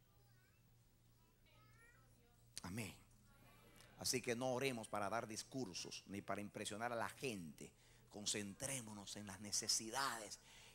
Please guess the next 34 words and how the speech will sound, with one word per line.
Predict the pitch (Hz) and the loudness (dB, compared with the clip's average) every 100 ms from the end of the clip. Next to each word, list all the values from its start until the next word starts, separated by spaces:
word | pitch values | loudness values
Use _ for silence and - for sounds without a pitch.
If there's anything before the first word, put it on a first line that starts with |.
| - | -10
y | 98 | -4
guiémonos | 113 117 139 135 123 | 0 6 6 6 2
por | 120 113 | 2 2
el | 113 | 2
Espíritu, | - - 156 123 113 | 0 0 -2 -2 0
para | 110 | 0
que | 104 | 2
el | |
Espíritu | 107 - 135 120 120 | 0 -2 -4 -4 -4
que | 113 | -2
conoce | 117 117 139 120 | 0 0 2 2
las | 117 110 | 2 0
necesidades, | 117 113 113 113 135 127 120 - - - | 0 0 2 6 8 8 4 -4 -6 0
hemos | 139 139 | 2 4
de | 131 | 6
orar | 131 127 | 6 6
como | 127 123 | 2 2
conviene, | 123 120 127 | 2 2 2
no | 123 | 2
lo | 123 | 2
sabemos, | 120 110 127 135 107 | 4 4 4 2 0
pero | 113 | -2
el | 110 | 0
Espíritu | 104 - 147 139 131 | -2 -2 -4 -2 -4
gime | - 156 139 113 | -6 -6 -4 -6
y | |
clama | - 131 147 147 120 110 - - | -6 -2 2 2 0 -6 -10 -6
con | 135 | -4
gemidos | 117 117 160 143 110 127 | 0 0 0 0 0 0
indecibles | 117 113 139 131 | -2 -2 0 -2
a | |
través | - 135 143 143 | -2 -2 -2 -2
de | 143 | -2
nosotros. | 135 - 143 - - - - - - - | 2 4 4 2 -10 -6 -2 -2 -2 -8